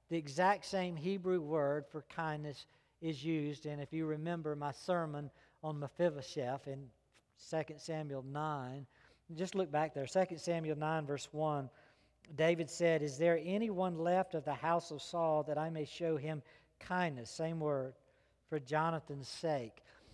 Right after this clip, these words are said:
And I try, I made a point about that word kindness.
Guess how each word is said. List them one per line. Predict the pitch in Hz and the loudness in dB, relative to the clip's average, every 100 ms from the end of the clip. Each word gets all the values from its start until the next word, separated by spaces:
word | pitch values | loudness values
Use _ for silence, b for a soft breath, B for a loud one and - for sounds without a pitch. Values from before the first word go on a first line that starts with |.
| B | B
And | 170 | -4
I | 170 | -4
try, | - 220 - | 0 -2 2
I | |
made | 202 214 269 | 2 6 6
a | 233 | 4
point | - 208 226 208 | 0 -2 0 0
about | 151 156 156 156 | 0 0 0 4
that | 196 190 | 6 6
word | 170 180 170 - | 4 4 4 0
kindness. | - 180 190 190 151 - | -8 -4 0 0 -2 -6